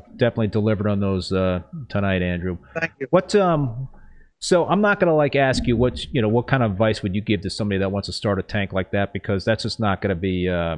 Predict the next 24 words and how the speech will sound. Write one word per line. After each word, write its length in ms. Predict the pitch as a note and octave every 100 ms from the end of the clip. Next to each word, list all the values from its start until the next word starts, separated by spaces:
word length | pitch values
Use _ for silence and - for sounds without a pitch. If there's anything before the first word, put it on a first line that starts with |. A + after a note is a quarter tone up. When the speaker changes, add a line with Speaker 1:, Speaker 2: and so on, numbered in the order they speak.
| C#2
Speaker 1:
you 100 | -
know, 140 | F#2 E2+
too 220 | - A2
feasible 580 | G#2+ G2 G2 G2 F#2+ -
for, 280 | G2 E2+ -
for 120 | G2
anybody 360 | G2+ F#2+ F#2 F2+
else 280 | F#2 F2+ -
out 240 | F#2 E2+
there. 120 | F#2
But 220 | F2+ F#2 A2+
you 60 |
do 180 | A#2 D#3+
have 220 | C3+ B2
other 160 | A#2 A2
tanks 540 | - A2+ G2 - - - - - _ _ _
in, 200 | B2+ G#2+ -
in 200 | A2 G#2
the, 260 | G2 F#2+
uh, 40 | F#2
in 140 | G#2+
the 100 | F#2+
house. 300 | G#2 G2+ -
You, 100 | G2